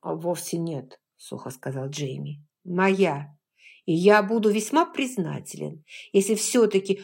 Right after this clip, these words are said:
кто-нибудь скажет, где ее черти носят». «Она отправилась в место под названием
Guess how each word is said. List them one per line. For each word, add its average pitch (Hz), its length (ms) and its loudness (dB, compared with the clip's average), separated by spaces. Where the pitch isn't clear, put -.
кто-нибудь 311 640 2
скажет, 156 600 2
где 190 680 4
ее 180 520 2
черти 202 680 2
носят». 165 680 -2
«Она 214 920 0
отправилась 208 1080 0
в 202 160 0
место 226 460 0
под 202 180 2
названием 233 840 2